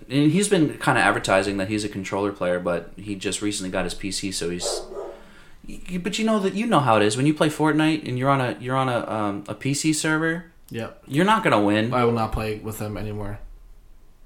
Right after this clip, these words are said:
Speaker 2: 'Cause it, P C is ridiculous. I,
Speaker 1: P C
Speaker 2: I
Speaker 1: is
Speaker 2: can't do it.
Speaker 1: ridiculous, man.
Speaker 2: You
Speaker 1: You
Speaker 2: play
Speaker 1: can't
Speaker 2: one game and I was just getting just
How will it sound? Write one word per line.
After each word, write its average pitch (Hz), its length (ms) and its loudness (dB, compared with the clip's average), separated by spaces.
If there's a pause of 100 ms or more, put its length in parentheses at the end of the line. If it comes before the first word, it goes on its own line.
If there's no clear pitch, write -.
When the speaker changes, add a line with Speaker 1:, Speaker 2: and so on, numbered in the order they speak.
Speaker 2:
'Cause 113 160 -12
it, - 240 -12
P 127 140 0
C 113 180 -2
is 104 80 -6
ridiculous. 95 540 -10
I, - 60 -12
Speaker 1:
P 180 100 4
C - 160 2
Speaker 2:
I 190 40 2
Speaker 1:
is 185 80 0
Speaker 2:
can't 123 140 2
do 123 80 4
it. - 40 8
Speaker 1:
ridiculous, 98 360 -2
man. 95 240 0
Speaker 2:
You 117 60 -2
Speaker 1:
You 143 60 2
Speaker 2:
play 151 140 6
Speaker 1:
can't 139 100 8
Speaker 2:
one 139 180 4
game 123 300 2
and 110 80 -4
I 107 100 -2
was 107 100 -4
just 107 100 -6
getting 104 280 -2
just 104 300 -6